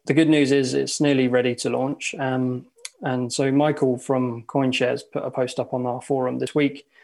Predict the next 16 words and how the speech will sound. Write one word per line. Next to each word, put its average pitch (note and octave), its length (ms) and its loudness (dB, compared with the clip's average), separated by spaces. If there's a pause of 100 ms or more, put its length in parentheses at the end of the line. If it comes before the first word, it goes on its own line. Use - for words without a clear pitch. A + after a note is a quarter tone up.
(260)
to D#3+ 60 -2
talk D#3+ 240 0
a D3 60 4
bit D3 360 0
more D3 380 2
about C#3 480 0
the C3 720 -2
target C#3+ 380 -2
markets C#3+ 580 -2
for - 100 -12
that C3 220 -6
product, C3+ 420 -8
which C#3 220 -6
was C3+ 180 -2 (220)
quite E3 240 -2
interesting. D3 540 0